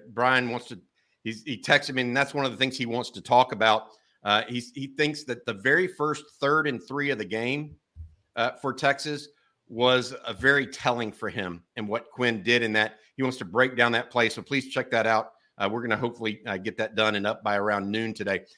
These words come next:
Um, I felt like he regressed last year after the hit. There's no question. But, uh, you know, I don't know that he really got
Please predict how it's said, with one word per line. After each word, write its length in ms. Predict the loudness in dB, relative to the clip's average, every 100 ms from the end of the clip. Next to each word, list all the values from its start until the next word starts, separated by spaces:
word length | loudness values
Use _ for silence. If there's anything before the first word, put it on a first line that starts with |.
| _ 2
Um, 380 | 6 6 4 -6 _ _ 0
I 180 | 4 4
felt 420 | 4 2 2 4
like 360 | 6 6 4 -10 _ _ _ _ _ _ -14
he 240 | -6 -4
regressed 540 | -4 0 4 4 4
last 400 | 6 8 6 2
year 140 | -2 0
after 240 | 0 -2
the 60 | -4
hit. 280 | -4 -6 -8
There's 220 | -6 -2
no 160 | -2 -2
question. 560 | 0 0 0 -6 -10 _ _ _ _ _ -6 6
But, 400 | 10 10 6 0 -18 -8
uh, 60 | -8 -8 _ _ _
you 120 | -6
know, 140 | 0 6
I 100 | 6
don't 220 | 6 2
know 100 | 0
that 160 | 0
he 120 | -4 -2
really 320 | 0 0 4
got 400 | 6 6 4